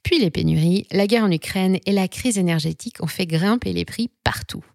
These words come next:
Ils ont affiché une telle forme que la B C E a dû intervenir en relevant ses taux directeurs. Après une première inflexion encourageante en septembre dernier, la B C E a reçu en cadeau de Noël une légère baisse de l'inflation à cinq virgule neuf pour cent en France et dix pour cent en Europe.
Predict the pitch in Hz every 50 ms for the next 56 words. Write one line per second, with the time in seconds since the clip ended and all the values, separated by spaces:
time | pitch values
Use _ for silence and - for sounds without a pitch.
0 | _ _ _ _ _ _ _ _ - 190 202 226 247 240 262 233 - 233 214 -
1 | 190 165 160 - 240 254 233 - 208 202 214 - - 180 165 160 180 180 - -
2 | 220 226 202 175 165 196 196 180 - - 180 170 160 165 160 165 165 170 196 208
3 | - - - 165 165 156 165 170 170 160 165 180 196 - - 170 143 185 190 165
4 | 165 160 170 170 - - - - - - - - - _ - _ _ _ _ _
5 | _ _ _ - - 214 214 - - 330 302 262 - 233 226 226 208 180 165 -
6 | - 170 - - - 170 160 151 - 160 156 160 156 180 190 180 175 151 - -
7 | 202 - - 220 190 156 165 156 - - 151 156 190 220 240 220 165 160 151 190
8 | 240 - - - 190 180 175 160 160 160 208 233 - - 190 165 156 156 - 254
9 | 262 262 214 175 175 165 165 185 214 247 254 - - 247 262 254 247 269 277 -
10 | 277 254 240 220 175 190 214 247 - - 190 180 180 180 - - 175 147 - -
11 | - 247 339 349 - 180 175 - - - 254 269 247 202 185 160 165 165 170 214
12 | 311 - - - 185 - - 175 165 160 - - - 220 240 247 247 - - -
13 | 185 165 175 220 - - 165 - - 220 185 165 160 - - - - -